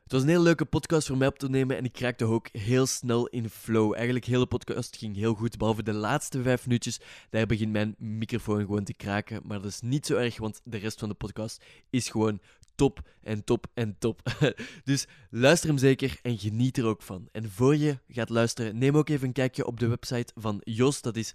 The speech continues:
josnierop punt N L, J O S N I E R O P punt N L. En ook natuurlijk onze website groeibewust punt B E. Beide zijn gelinkt in de beschrijving en dan kan je snel even een kijkje nemen.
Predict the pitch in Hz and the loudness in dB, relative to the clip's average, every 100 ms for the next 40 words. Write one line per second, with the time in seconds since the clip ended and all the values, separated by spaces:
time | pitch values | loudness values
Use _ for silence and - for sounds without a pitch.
0 | - 107 131 151 - 123 127 120 - - | -8 4 4 4 -2 0 0 0 -4 -10
1 | - 120 117 120 107 104 - 110 117 131 | -2 -2 -2 -4 -2 -4 -6 -4 -2 -2
2 | - 123 110 113 110 - _ - 120 117 | -2 -2 -2 -2 -6 -6 _ -4 -2 -2
3 | - 120 110 - _ _ _ 117 110 107 | -4 -6 -6 -10 _ _ _ -2 -2 -2
4 | - 104 - 110 - 98 98 - _ - | -6 -8 -6 -8 -4 -6 -6 -8 _ -2
5 | 110 - - 107 101 92 - 123 139 127 | -2 -4 -6 -4 -2 -6 -2 4 4 2
6 | 123 120 - 127 113 110 - 117 104 - | -2 -2 -2 -2 0 -2 -2 -4 -4 -6
7 | - - 117 131 117 117 - - _ - | -12 -2 2 4 4 0 -2 -18 _ 0
8 | 117 101 95 92 92 107 117 123 123 113 | 0 2 -4 -4 -8 -2 0 0 0 -4
9 | 110 110 104 110 - - 113 104 - - | -6 -4 -4 -6 -8 -8 -6 -6 -10 -20
10 | - 101 104 - 104 107 104 101 101 101 | -10 -4 -4 -2 0 0 -2 -4 -8 -6
11 | 95 90 - 101 98 90 90 90 92 - | -6 -8 -6 -4 -4 -6 -8 -8 -8 -10
12 | 90 92 | -10 -10